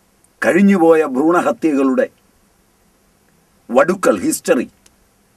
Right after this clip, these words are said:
മാതാവിൻ്റെ മസ്തിഷ്കത്തിൽ നിന്ന് ജനിക്കുന്ന കുഞ്ഞിലേക്ക്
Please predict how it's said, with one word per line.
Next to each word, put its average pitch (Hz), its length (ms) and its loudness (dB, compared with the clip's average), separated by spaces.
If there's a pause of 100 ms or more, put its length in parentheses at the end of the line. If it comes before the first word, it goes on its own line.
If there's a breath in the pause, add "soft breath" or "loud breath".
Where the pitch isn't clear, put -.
(920)
മാതാവിൻ്റെ 165 600 2
മസ്തിഷ്കത്തിൽ 139 580 -4
നിന്ന് 123 160 -2 (320 soft breath)
ജനിക്കുന്ന 170 480 -2
കുഞ്ഞിലേക്ക് 135 460 -2